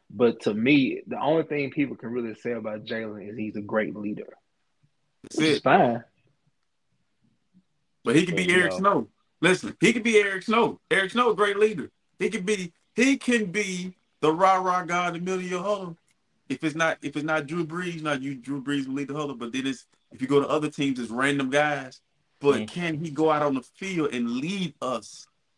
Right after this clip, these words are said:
Speaker 2: Like,
Speaker 3: With
Speaker 2: I, I
Speaker 3: action.
Speaker 2: just, I don't
Speaker 1: Can we
Speaker 2: feel like he can do it.
Speaker 1: Hold on now.
Speaker 3: Yeah.
Speaker 1: We, we gotta give Philly defense some slack too before we move on.
Speaker 2: Yeah.
Speaker 3: Yeah, they look terrible.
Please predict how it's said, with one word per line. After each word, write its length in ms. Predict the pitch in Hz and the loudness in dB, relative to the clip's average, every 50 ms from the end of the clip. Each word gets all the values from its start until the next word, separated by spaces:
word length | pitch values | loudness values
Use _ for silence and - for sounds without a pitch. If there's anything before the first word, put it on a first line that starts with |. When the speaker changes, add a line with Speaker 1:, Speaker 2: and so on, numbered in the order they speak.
| _ _ - | _ _ 0
Speaker 2:
Like, 340 | - 123 131 123 117 _ - _ _ - - | 4 4 4 4 2 _ -14 _ _ -6 -2
Speaker 3:
With 40 | - | 0
Speaker 2:
I, 40 | - | 2
I 60 | - 73 | 4 6
Speaker 3:
action. 420 | 110 127 131 127 147 143 - 160 156 135 | 8 8 8 8 6 4 -2 -2 -4 -4
Speaker 2:
just, 40 | - _ 113 _ _ - _ _ _ _ _ _ _ _ _ _ _ - | -6 _ -20 _ _ -20 _ _ _ _ _ _ _ _ _ _ _ -2
I 120 | 110 143 151 | 0 0 0
don't 180 | 160 156 143 | 0 0 2
Speaker 1:
Can 120 | - 147 139 | 6 6 6
we 40 | |
Speaker 2:
feel 80 | - 185 | 6 4
like 180 | 160 - 123 - | -2 -6 -6 -8
he 80 | - 127 - | -10 -14 -10
can 120 | - 120 127 | -8 -8 -6
do 260 | 139 139 120 - - | -6 -8 -8 -10 -14
it. 580 | - _ _ _ _ _ _ _ _ - - - | -18 _ _ _ _ _ _ _ _ -16 -6 0
Speaker 1:
Hold 160 | - 147 131 | 2 4 4
on 140 | 117 107 110 | 4 2 0
now. 160 | 107 107 107 | 0 0 0
Speaker 3:
Yeah. 60 | 110 | 4
Speaker 1:
We, 140 | 127 170 151 | 4 4 6
we 140 | 123 160 175 | 6 6 6
gotta 200 | 180 151 147 135 | 6 6 4 2
give 300 | 123 135 131 123 113 - - | 2 0 0 0 -2 -4 -4
Philly 220 | 147 135 123 113 | -4 -4 -4 -4
defense 560 | 98 98 120 120 113 - 113 107 95 - - _ _ _ _ _ _ - | -6 -6 -8 -8 -8 -10 -14 -14 -14 -16 -20 _ _ _ _ _ _ -20
some 200 | - - 110 - | -16 -16 -14 -12
slack 440 | - - 123 117 110 107 98 - | -10 -8 -6 -4 -4 -6 -6 -8
too 480 | - - 123 110 101 90 73 73 85 101 | -8 -6 -6 -6 -6 -8 -10 -10 -10 -10
before 200 | 98 - - 107 | -6 0 0 0
we 80 | 101 101 | 2 0
move 220 | 101 101 101 98 | -2 -4 -4 -4
on. 280 | 104 101 98 98 95 92 _ _ _ _ _ _ _ _ _ - | -6 -6 -6 -8 -10 -14 _ _ _ _ _ _ _ _ _ 2
Speaker 2:
Yeah. 260 | 147 143 127 101 - _ _ _ - | 2 4 4 2 0 _ _ _ -8
Speaker 3:
Yeah, 200 | 104 110 113 123 | -4 0 4 6
they 120 | 147 180 | 6 6
look 240 | 170 143 113 - - | 6 4 2 0 0
terrible. 520 | - 117 113 120 117 110 92 95 90 85 | -2 0 0 2 2 0 -2 -4 -8 -10